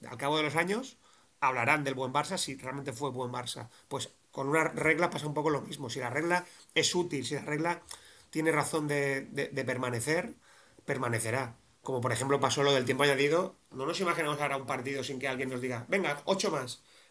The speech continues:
Y en, en esos noventa y cuatro, por ejemplo, acababan los noventa minutos y tú no sabías si iban a jugarse un minuto o otros se jugaban hasta seis o siete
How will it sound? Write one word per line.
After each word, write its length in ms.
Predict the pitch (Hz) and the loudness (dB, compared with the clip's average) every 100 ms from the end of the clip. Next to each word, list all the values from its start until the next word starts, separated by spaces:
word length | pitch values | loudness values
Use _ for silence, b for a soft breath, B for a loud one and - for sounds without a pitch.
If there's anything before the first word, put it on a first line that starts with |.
| B | B
Y 160 | 131 120 | -4 2
en, 240 | 113 120 | 2 2
en 120 | 135 123 | 0 0
esos 160 | 160 | 4
noventa 220 | 151 151 | 4 6
y 40 | 139 | 6
cuatro, 240 | 147 170 | 6 6
por 100 | 170 | 2
ejemplo, 380 | 147 160 170 220 | 4 2 2 2
acababan 400 | 147 135 135 156 | 2 4 6 6
los 100 | 165 | 6
noventa 320 | 160 156 156 | 2 0 0
minutos 540 | 151 147 156 220 269 - B B B - - | 0 0 -2 -2 -4 -8 B B B -16 -2
y 380 | 151 135 123 - | 0 0 -2 -6
tú 100 | 151 | -4
no 40 | |
sabías 200 | 170 185 | 0 0
si 40 | 180 | 2
iban 160 | 151 | 0
a 40 | 147 | 0
jugarse 440 | 147 139 - 143 - _ _ _ | 0 -4 -4 -8 -10 _ _ _
un 140 | - 165 | -6 0
minuto 480 | 160 160 160 240 - B B B B _ - | 0 0 -2 -4 -6 B B B B _ -14
o 140 | 123 123 | -8 -4
otros 200 | 131 - | -2 -2
se 100 | - | 0
jugaban 300 | 143 151 190 | 4 4 4
hasta 220 | - 131 | 0 -8
seis 380 | - - 147 185 | -4 -2 0 0
o 60 | |
siete 460 | 165 160 160 262 | 0 0 0 -4